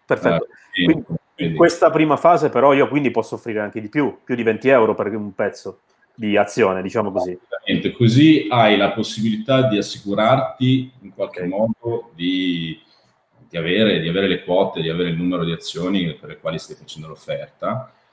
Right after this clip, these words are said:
Speaker 2: eh, e comunque il prezzo mi-, il prezzo non sarà mai più alto di quello che tu inserisci. Se tu inserisci un prezzo di ventiquattro e il prezzo finale è venti, tu comunque vai a pagare venti per singola azione, anche
Speaker 1: Perfetto.
Speaker 2: se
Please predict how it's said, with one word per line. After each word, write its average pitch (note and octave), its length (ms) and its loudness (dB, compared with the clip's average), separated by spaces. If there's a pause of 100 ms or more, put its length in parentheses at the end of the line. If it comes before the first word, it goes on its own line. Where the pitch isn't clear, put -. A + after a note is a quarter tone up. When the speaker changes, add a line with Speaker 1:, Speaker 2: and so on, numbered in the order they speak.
(180)
Speaker 2:
eh, F2 300 2
e - 140 -4
comunque F2+ 680 0
il F2+ 180 -4
prezzo G2+ 400 -2
mi-, F#2+ 400 2
il F2 140 -4
prezzo G2 420 -2
non F#2 140 -2
sarà F2 320 0
mai F#2+ 380 2
più F2+ 160 -2
alto F2 220 0
di E2+ 120 -2
quello F2+ 180 -2
che - 100 -14
tu - 60 -10
inserisci. E2+ 540 -4
Se - 100 -20
tu F#2 80 -12
inserisci F2+ 380 -6
un D#2+ 80 -8
prezzo F#2 260 -6
di E2+ 80 -6
ventiquattro F2 720 -2
e D#2 40 -10
il D2 40 -16
prezzo F2 300 -12
finale F2+ 380 -4
è D#2+ 40 -4
venti, F#2 640 -2 (220)
tu - 100 -20
comunque E2+ 320 -6
vai D#2+ 140 -10
a - 40 -14
pagare E2 300 -8
venti G2 400 0
per - 160 -18
singola D2+ 300 -18
azione, - 400 -16 (480)
anche B2+ 420 4
Speaker 1:
Perfetto. - 100 -4
Speaker 2:
se - 120 -12